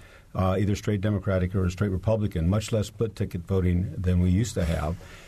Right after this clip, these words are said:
and which means that whatever happens in the impeachment in terms of favorability or lack thereof for President Trump is gonna reverberate down the election all the way, I think, to the representative's, uh, district. So, I mean, there is reason to be concerned.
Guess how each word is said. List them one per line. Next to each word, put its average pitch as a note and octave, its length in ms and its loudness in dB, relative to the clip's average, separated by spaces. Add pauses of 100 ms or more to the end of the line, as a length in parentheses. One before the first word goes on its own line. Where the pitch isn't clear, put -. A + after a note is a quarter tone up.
(180)
and G#2+ 120 2
which A2+ 180 -2
means A2+ 280 0
that G#2 80 -2
whatever A2+ 300 2
happens G#2+ 480 0
in F#2+ 80 2
the F#2+ 60 2
impeachment F#2+ 440 -2
in G2 60 -2
terms F#2 480 -2
of E2+ 380 -4 (100)
favorability G2 680 2
or F2+ 220 2
lack G2 300 -2
thereof G2 360 0 (540)
for F#2+ 300 2
President G2 440 0
Trump C3+ 280 -2 (200)
is A#2+ 120 0
gonna A#2 160 0
reverberate A2 580 0 (260)
down A2 400 2
the B2 120 0
election C3 360 0
all G2+ 120 2
the G2+ 60 2
way, F#2+ 180 4
I G2 40 0
think, F#2 260 -2
to - 120 -12
the G#2+ 60 0
representative's, G#2+ 760 0 (380)
uh, G2+ 180 2
district. G#2+ 520 -2
So, G2 160 0
I F2+ 40 2
mean, G2 300 4
there G#2+ 180 2
is B2 160 0
reason G#2 260 0
to F2+ 60 2
be F2+ 140 2
concerned. D#2+ 580 -4